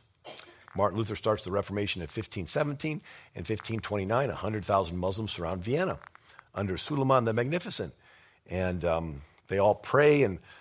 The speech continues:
it gets freezing cold for a week, and the Sultan gives up his fight.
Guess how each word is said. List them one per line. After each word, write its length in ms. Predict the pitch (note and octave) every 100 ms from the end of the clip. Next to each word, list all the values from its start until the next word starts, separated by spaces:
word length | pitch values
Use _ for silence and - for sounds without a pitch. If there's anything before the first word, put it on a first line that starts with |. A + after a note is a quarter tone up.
| _
it 100 | -
gets 160 | G#2+ F#2
freezing 340 | - C3+ B2+
cold 220 | G#2+ A2
for 100 | G2+
a 40 | E2+
week, 260 | B2 D3
and 80 | A2
the 60 | G#2+
Sultan 500 | - G#2 G#2+ G#2+ F2
gives 220 | F#2+ F2+
up 120 | F#2+
his 140 | F#2+ E2+
fight. 300 | - G#2